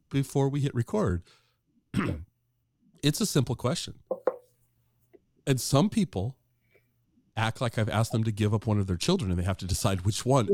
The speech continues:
on, on the spot. It's their, and other people are, like, adamant that it's, it's cake, it's Costco sheet cake, there is nothing else, everybody else is wrong. You know, it, it's just, it,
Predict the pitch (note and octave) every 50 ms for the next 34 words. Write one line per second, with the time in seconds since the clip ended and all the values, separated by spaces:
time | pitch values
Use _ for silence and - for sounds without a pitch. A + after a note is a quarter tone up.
0 | G3+ G#3 A#2 A#2+ A2 G#2 G2+ - - - A#2 A2+ G#2 G2 - - - G#3+ - D#2+
1 | - - B2 A2+ - - - C3 B2 A2+ A2 - - - - - - - - -
2 | - _ _ _ _ _ _ C#3 C#3 D3 D#3 - D3 F3 G3+ - - E3 C#3 C3+
3 | B2 G#2+ G2+ G2 F2+ E2+ - - _ - - - - G#3 A3+ G#3 C#3 A2 G#2 G2
4 | F#2+ - A2 F#2+ F#2 F#2 - - - - - - A2 G2+ - - - - - -
5 | - - - C#3 D3 F#3+ C4 C4+ - - - - - - - - - - _ _
6 | - G#2+ G#2 - - - - - - - _ _ _ - - - D3+ D3+ D#3+ -
7 | - - D3 A#2+ - - - F#3 A3 - - - A3+ A3+ A#3+ B3 A#3+ - - -
8 | - - - - - - - A#2 G#2+ A2 G#2+ G2+ A2+ A#2 A#2+ C3+ D#3+ F3 - G3
9 | F#3 D#3+ - D3 E3+ G3 A#3+ C4 - - - - - - - - - - _ -
10 | E3 F3 F3 F#3 C3 E3+ E3 E3+ E3 D#3+ - - A2+ F#2 G2 G2 B2+ G3 A#3+ C4+
11 | C#4 C4+ C4+ C4+ C4 B3 A3+ - - - _ - - - - D3 C#3+ C3+ C3 -
12 | C#3+ C3 - D3+ C#3+ E3+ E3 - - - D#3 C#3+